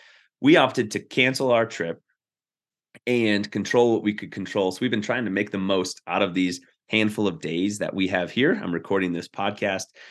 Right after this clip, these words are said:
Um, we were able to reschedule a couple of the things that we had planned for next week and get them done this week.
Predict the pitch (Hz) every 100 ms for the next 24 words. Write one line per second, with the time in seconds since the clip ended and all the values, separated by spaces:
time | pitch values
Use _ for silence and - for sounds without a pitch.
0 | - - 98 95 120 113 107 101 - 90
1 | 120 127 - 101 98 120 95 - - 101
2 | 92 95 95 95 113 - - 104 101 85
3 | - 101 95 - 85 92 107 - 117 123
4 | - 95 98 104 98 92 85 82 78 156
5 | 156 151 -